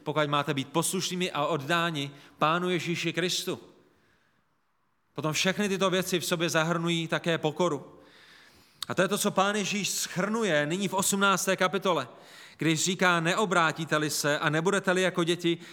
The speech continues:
jistě nevejdete do království nebes.“ Neodvrátíte-li se od svých hříchů, od své pýchy, od svého ega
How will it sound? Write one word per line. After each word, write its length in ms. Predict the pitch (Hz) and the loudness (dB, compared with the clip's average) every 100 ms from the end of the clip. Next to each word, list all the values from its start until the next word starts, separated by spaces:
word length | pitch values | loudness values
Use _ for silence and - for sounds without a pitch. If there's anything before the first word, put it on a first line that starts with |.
| - | -6
jistě 480 | 135 196 - - 190 | 2 4 2 2 2
nevejdete 600 | 175 180 185 165 156 139 | 4 4 2 0 2 0
do 120 | 151 | 0
království 540 | 151 160 165 151 - 160 | 2 2 2 0 -2 -2
nebes.“ 640 | 160 139 - - - - - - - - | 0 -2 -4 -6 -8 -14 -20 -20 -20 0
Neodvrátíte-li 800 | 160 180 185 196 185 175 196 190 | 2 4 4 4 2 0 2 2
se 340 | - 202 185 - - - _ _ | 2 2 0 -6 -20 -20 _ _
od 160 | 175 | -2
svých 200 | - 180 | 0 0
hříchů, 420 | 135 190 196 220 202 | 0 0 0 2 2
od 120 | 170 | 2
své 320 | 180 175 160 - - - | 2 2 0 -8 -8 0
pýchy, 400 | 214 - 226 202 | 0 0 2 2
od 120 | 170 | 2
svého 340 | 190 175 165 | 2 2 2
ega 380 | 165 156 190 | 2 2 0